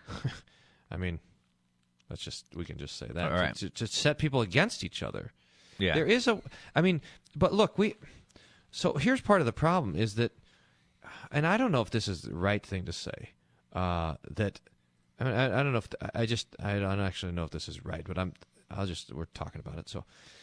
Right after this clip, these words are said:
Speaker 1: it seems like there's a, that what, what we have in the progress-, those who style themselves as progressive is sort of compassion run amok.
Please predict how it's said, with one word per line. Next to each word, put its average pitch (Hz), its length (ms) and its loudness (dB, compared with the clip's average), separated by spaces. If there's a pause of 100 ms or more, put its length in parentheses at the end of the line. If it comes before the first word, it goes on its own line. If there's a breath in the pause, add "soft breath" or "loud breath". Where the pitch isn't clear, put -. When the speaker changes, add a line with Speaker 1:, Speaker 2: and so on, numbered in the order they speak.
(160 loud breath)
Speaker 1:
it 127 120 0
seems 208 340 2
like 143 200 4
there's 120 280 4
a, 98 420 4 (560)
that 113 180 0
what, 131 180 2
what 131 240 2
we 143 140 2
have 113 580 2 (540)
in 107 420 0 (140)
the 107 80 2
progress-, 123 640 0
those 151 360 2
who 160 80 0
style 123 340 2
themselves 92 440 -2
as - 140 -10
progressive - 500 -8 (640 soft breath)
is 113 220 2
sort 135 280 2
of 101 120 -6
compassion 127 840 0 (600 soft breath)
run 120 380 4
amok. 95 680 -2